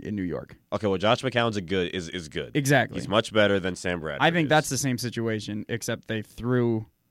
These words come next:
Speaker 1: Darnold in there, and
Speaker 2: Yeah.
Speaker 1: Darnold
Speaker 2: He,
Speaker 1: yesterday
Speaker 2: he's
Speaker 1: against
Speaker 2: ready.
Speaker 1: the Dolphins.
Speaker 2: I mean, uh,
Speaker 1: He
Speaker 2: with the
Speaker 1: didn't,
Speaker 2: exception,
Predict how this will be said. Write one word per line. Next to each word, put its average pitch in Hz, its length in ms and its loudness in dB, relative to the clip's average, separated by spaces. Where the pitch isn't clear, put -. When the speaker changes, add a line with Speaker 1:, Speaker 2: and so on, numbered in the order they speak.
Speaker 1:
Darnold 110 460 0
in 110 140 -4
there, 71 180 -8
and 98 180 -6
Speaker 2:
Yeah. 113 100 0
Speaker 1:
Darnold 117 360 0
Speaker 2:
He, 73 100 -18
Speaker 1:
yesterday 110 420 -2
Speaker 2:
he's 107 120 0
Speaker 1:
against 95 100 -2
Speaker 2:
ready. 123 140 6
Speaker 1:
the 143 40 8
Dolphins. 117 480 0
Speaker 2:
I 85 100 -8
mean, 85 320 -4
uh, 95 100 -2
Speaker 1:
He 127 60 2
Speaker 2:
with 131 80 2
the 143 60 4
Speaker 1:
didn't, 139 80 6
Speaker 2:
exception, 107 320 0